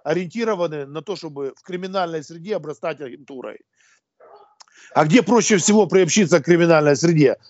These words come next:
ну, кроме лагерей и тюрем? Силовые единоборства.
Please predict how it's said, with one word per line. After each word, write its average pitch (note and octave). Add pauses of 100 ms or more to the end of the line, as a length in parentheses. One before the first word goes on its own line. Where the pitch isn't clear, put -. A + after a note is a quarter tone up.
(100)
ну, D#3+
кроме F#3+
лагерей E3
и C#3+
тюрем? B2 (1300)
Силовые C4
единоборства. F#3